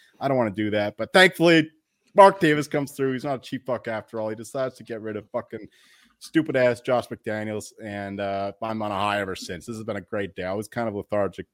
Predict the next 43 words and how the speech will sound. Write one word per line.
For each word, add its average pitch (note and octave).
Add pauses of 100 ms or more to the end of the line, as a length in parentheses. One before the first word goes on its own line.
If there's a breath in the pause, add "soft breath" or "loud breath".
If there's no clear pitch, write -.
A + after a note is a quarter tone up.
(140)
yesterday, F#2
as F2
somebody F2+
in F2
the E2+
chat F2+ (380 soft breath)
pointed F#2
out, F2
but F#2
today A2
is F#2
a F2+
totally A2+
different F2+
story. F2+
I F#2+
am E2+
on D#2+ (420)
fucking G2+
top -
of F#2+
the F#2
world. F2
Let's F#2
fucking F2
go. E2+
Uh, E2+
see -
you G2+
later. F#2
Hopefully A#2+
the A#2
Raiders G#2
don't G2
have G#2
a F#2+
rebound G2+ (480 soft breath)
and, F#2+
uh, F#2
clear A#2
the G#2+
over G2
seven F#2+